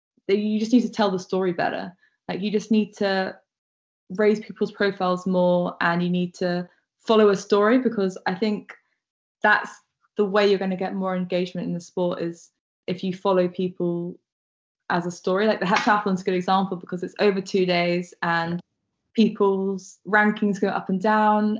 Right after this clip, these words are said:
Um, people have, like, a really good event, a really bad event, and it's,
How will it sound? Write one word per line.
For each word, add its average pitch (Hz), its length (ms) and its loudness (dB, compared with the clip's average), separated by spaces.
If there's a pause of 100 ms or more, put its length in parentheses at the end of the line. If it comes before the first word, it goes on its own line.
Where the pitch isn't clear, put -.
Um, 175 420 -2
people 185 180 -6
have, 180 120 -2
like, 175 200 -2 (280)
a 190 60 -2
really 214 260 6
good 214 180 4
event, 196 320 2
a 185 60 -4
really 190 220 2
bad 196 260 2
event, 190 320 0
and 185 80 -10
it's, - 260 -18